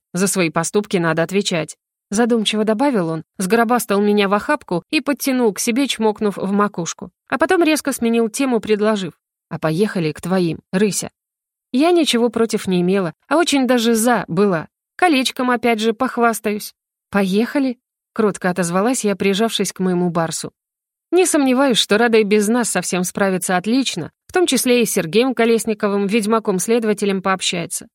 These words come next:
Он с нами сотрудничал регулярно и наших всех знал хорошо. Сделав несколько звонков, Рэм повёз меня сначала завтракать, ибо на одной котлетке как-то голод не утолишь. Ну а потом мы быстренько собрались и поехали к Варваре и Степану,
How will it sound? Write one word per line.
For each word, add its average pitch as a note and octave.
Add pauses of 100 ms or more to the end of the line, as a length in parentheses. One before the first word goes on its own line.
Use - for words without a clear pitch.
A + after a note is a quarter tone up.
(160)
Он B3
с -
нами A3+
сотрудничал G#3+
регулярно A3+ (140)
и B3
наших C#4+
всех E3+
знал G3
хорошо. F3+ (480)
Сделав G3
несколько F3+
звонков, F#3+
Рэм A#3
повёз G#3
меня G3
сначала F3+
завтракать, D#3+
ибо B3
на A#3+
одной A#3
котлетке A3+
как-то G#3
голод G#3
не A3+
утолишь. A3 (260)
Ну F4
а F4+
потом D#4
мы B3
быстренько A3+
собрались G#3
и -
поехали G#3
к G#3
Варваре G3+
и -
Степану, F#3+